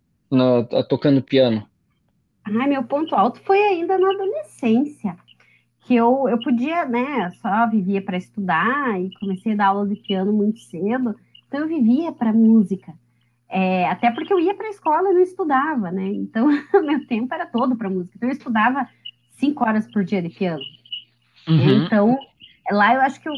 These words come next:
Speaker 2: atingi o auge, fazer aula com professora, uma professora bem rígida, que batia na mão. Aquele tipo de professora, assim, que, que
Speaker 1: Aquela
Speaker 2: vem
Speaker 1: coisa
Speaker 2: filme
Speaker 1: de,
Speaker 2: mesmo.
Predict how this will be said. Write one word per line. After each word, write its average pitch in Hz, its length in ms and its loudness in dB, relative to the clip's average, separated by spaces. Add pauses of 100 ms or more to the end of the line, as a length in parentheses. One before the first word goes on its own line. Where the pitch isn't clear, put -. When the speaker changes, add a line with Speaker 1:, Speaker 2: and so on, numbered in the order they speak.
(120)
Speaker 2:
atingi 240 440 0
o 254 120 2
auge, 220 420 2
fazer 196 300 -8
aula 208 340 -2
com 220 100 -2
professora, 202 720 -6
uma 185 100 -8
professora 202 380 -8
bem 214 220 -2
rígida, 208 440 2
que 220 120 -6
batia 202 440 -2
na 220 140 2
mão. 196 560 4 (360)
Aquele 311 200 -6
tipo 302 300 -12
de 254 60 -8
professora, 240 640 -2
assim, 247 260 -2
que, 190 720 -6 (180)
que 220 60 -4
Speaker 1:
Aquela 214 160 2
Speaker 2:
vem 226 80 4
Speaker 1:
coisa 175 200 6
Speaker 2:
filme 247 220 8
Speaker 1:
de, 269 80 6
Speaker 2:
mesmo. 247 240 4